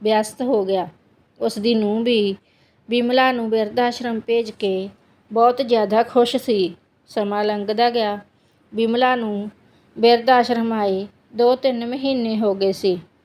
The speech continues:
ਉਸਨੇ ਕਈ ਵਾਰ ਆਪਣੇ ਪੁੱਤਰ ਨੂੰ ਫੋਨ ਕਰਨ ਦੀ ਵੀ ਕੋਸ਼ਿਸ਼ ਕੀਤੀ,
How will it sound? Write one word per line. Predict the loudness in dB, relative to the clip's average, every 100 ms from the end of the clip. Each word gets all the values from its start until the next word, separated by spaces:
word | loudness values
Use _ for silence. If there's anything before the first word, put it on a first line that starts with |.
| _ _ _ -12
ਉਸਨੇ | -6 -4 -2
ਕਈ | 0 0 2
ਵਾਰ | 2 4 2 0 -6 _ _ _ _
ਆਪਣੇ | -2 0 0 -2 0
ਪੁੱਤਰ | -2 -4 -6
ਨੂੰ | -6 -10
ਫੋਨ | -8 -6 -6
ਕਰਨ | -4 -4 -2 -4
ਦੀ | -4
ਵੀ | -4 -6
ਕੋਸ਼ਿਸ਼ | -2 -4 -2 -8 -6
ਕੀਤੀ, | -8 -8 -6 -6